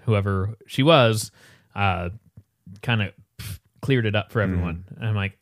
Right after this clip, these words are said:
Speaker 1: "Okay, that's what I meant to say. That's what I was going with, but I just
Speaker 2: Ah.
Speaker 1: couldn't dictate it."
Speaker 2: Yeah.
Speaker 1: You know? And, uh, she, she was saying it's basically this person's word against this person's word, quote, "beyond a shadow of a doubt."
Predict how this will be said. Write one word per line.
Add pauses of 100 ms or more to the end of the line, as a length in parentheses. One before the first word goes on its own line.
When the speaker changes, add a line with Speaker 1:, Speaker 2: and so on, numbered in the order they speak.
Speaker 1:
"Okay,
that's
what
I
meant
to
say.
That's
what
I
was
going
with,
but
I
just
Speaker 2:
Ah.
Speaker 1:
couldn't
dictate
it." (140)
Speaker 2:
Yeah.
Speaker 1:
You
know? (380)
And,
uh, (500)
she,
she
was
saying
it's
basically
this
person's
word (280)
against
this
person's
word, (540)
quote,
"beyond
a
shadow
of
a
doubt."